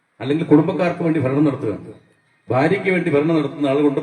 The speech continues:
ഭർത്താവിന് വേണ്ടി ഭരണം നടത്തുന്ന മന്ത്രിമാരുണ്ട്. ജനങ്ങളുടെ കാര്യമൊക്കെ അവർ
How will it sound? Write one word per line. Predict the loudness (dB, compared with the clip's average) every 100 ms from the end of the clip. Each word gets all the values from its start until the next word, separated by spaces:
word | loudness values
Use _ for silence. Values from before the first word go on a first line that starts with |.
| -2
ഭർത്താവിന് | 0 2 2 2
വേണ്ടി | 0 0
ഭരണം | 0 -2
നടത്തുന്ന | -6 -10 -10
മന്ത്രിമാരുണ്ട്. | -8 -6 -4 -6 -10 -16 -20 _ _ _ _ _ _ _ _
ജനങ്ങളുടെ | -6 0 2 2 0
കാര്യമൊക്കെ | -2 -2 -4
അവർ | -6